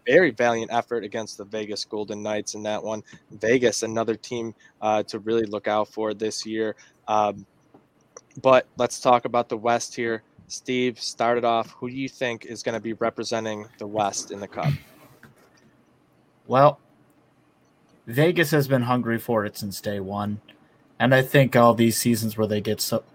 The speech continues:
Speaker 2: so close and just don't quite make it, I, I, I think, I think they're really in that mindset that it's just, like,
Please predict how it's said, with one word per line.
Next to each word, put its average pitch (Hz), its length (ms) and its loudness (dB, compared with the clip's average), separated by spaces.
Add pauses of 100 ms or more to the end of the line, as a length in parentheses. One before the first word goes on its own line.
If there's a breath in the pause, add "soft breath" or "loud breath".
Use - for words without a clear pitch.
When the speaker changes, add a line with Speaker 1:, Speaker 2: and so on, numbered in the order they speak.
(140)
Speaker 2:
so 151 320 8
close 120 680 4 (440)
and 107 140 -2
just 110 240 -4
don't 113 180 0
quite 110 220 -2
make 107 240 -2
it, 110 80 0
I, 117 160 0 (100)
I, 131 180 2 (680 soft breath)
I 131 100 10
think, 147 420 4
I 139 140 8
think 131 240 4
they're 123 140 6
really 117 320 4
in 110 80 2
that 107 180 2
mindset 107 540 0
that 101 160 -2
it's 98 140 -4
just, - 220 -4
like, 98 200 -4